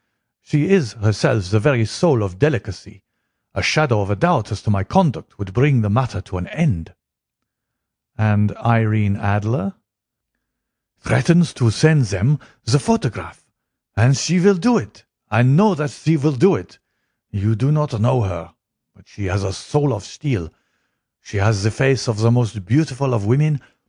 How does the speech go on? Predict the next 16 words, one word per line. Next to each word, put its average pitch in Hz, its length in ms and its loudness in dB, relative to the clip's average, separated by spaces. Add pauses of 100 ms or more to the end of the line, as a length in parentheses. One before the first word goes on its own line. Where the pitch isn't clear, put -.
(220)
and 123 140 4
the 131 100 0
mind 175 380 2
of 147 160 0
the 147 60 0
most 151 260 0
resolute 147 520 0
of 110 120 0
men. 87 440 -4 (680)
Rather 117 400 0
than 117 240 2
I 113 100 2
should 107 240 -4
marry 110 300 0
another 107 320 2
woman, 107 440 0